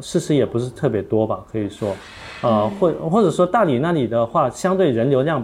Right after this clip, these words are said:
Speaker 1: 并不会有这个人流担忧。那你有试吃的情况下呢，就很容易说，啊，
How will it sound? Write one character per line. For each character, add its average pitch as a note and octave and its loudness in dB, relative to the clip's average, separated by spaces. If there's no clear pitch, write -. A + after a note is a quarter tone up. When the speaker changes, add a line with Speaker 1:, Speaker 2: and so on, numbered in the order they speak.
Speaker 1:
并 D#3 0
不 A#2 -4
会 C3+ -2
有 G#2 0
这 C3+ -4
个 B2 2
人 G2+ -2
流 G#2+ 0
担 A2+ -2
忧。 A#2 -4
那 G#3 2
你 F#3 4
有 D3 4
试 - -2
吃 - -4
的 D3 2
情 A#2+ -2
况 C3 0
下 B2+ -2
呢， A2 -2
就 F3+ 2
很 C3+ 0
容 A2+ 2
易 D#3+ 2
说， D3+ 2
啊， C#3 2